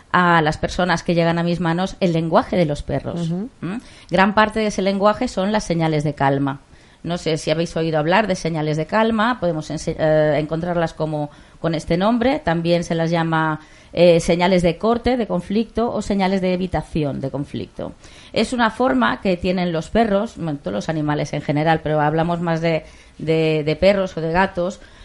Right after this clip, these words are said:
Speaker 1: ah, eh, ellos nacen con este lenguaje, ellos nacen con este, con estas señales. El hecho de no conocerlas o malinterpretarlas es lo que nos lleva luego a problemas de,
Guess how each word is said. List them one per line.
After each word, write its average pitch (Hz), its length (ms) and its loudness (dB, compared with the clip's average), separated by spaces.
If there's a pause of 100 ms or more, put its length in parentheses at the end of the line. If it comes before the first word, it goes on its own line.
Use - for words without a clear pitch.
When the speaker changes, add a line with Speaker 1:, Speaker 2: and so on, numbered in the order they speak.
(140)
Speaker 1:
ah, 196 440 2
eh, 214 540 2
ellos 269 280 2
nacen 208 480 0
con 151 180 -4
este 147 200 -6
lenguaje, 151 480 -2
ellos 202 200 0
nacen 226 360 -2
con 160 180 -6
este, 151 520 -4
con 160 140 -4
estas 156 240 -8
señales. 151 560 -4 (300)
El 180 100 0
hecho 226 240 0
de 269 220 -2
no 214 200 -2
conocerlas 214 680 -2
o 226 80 -2
malinterpretarlas 185 1080 0 (300)
es 190 160 0
lo 214 120 -4
que 214 100 -2
nos 190 200 -4
lleva 214 300 4
luego 196 420 0
a - 140 -2
problemas 170 460 0
de, 190 200 2